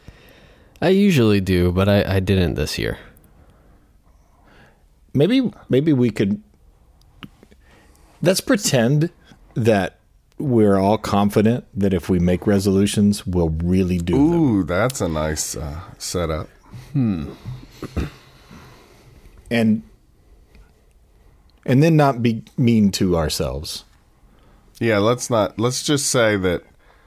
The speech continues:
Speaker 3: we, that, that we're probably gonna do whatever we're getting ready to say.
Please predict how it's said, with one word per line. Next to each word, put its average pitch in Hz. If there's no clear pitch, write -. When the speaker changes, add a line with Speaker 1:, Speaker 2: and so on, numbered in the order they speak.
Speaker 3:
we, 113
that, 101
that 98
we're 104
probably 117
gonna 95
do 95
whatever 87
we're 82
getting 82
ready 78
to 71
say. 67